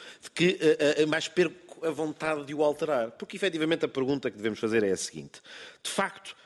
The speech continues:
temos imensos problemas com o nosso sistema político. Mas os problemas que temos resultam do nosso sistema eleitoral? Há bocadinho o Pedro Rodrigues dizia, o sistema que, eh, o sistema que não dá resposta é um sistema que precisa de respostas,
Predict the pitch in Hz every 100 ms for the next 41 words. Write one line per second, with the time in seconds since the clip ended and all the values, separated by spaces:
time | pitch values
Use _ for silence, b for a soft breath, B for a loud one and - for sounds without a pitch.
0 | b - 170 135 143 135 - 117 120 123
1 | 120 113 - - 117 107 - 95 87 80
2 | 76 - - - B B B 160 - -
3 | 180 - 170 190 175 - 165 156 127 131
4 | 120 156 160 139 113 117 113 - 120 107
5 | 98 92 95 107 - - B B - -
6 | 123 131 120 110 113 127 113 104 143 143
7 | - - 180 175 160 - - 156 135 117
8 | - 180 165 156 151 147 - - 180 180
9 | 156 139 - 160 - 139 123 - - 90
10 | 87 -